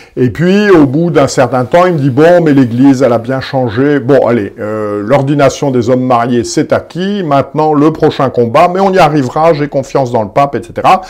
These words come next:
C'est l'ordination des femmes. Bon. Et ce brave homme,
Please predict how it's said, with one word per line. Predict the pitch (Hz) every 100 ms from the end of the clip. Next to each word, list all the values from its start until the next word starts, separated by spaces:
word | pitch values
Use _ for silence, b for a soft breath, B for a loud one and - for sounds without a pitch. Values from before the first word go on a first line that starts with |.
| B B
C'est | - 127
l'ordination | 123 135 131 113 190
des | 160
femmes. | 120 110 95 98 _ -
Bon. | 104 - B B B B B
Et | 120
ce | -
brave | 285 220 156 135
homme, | 202 403 427 359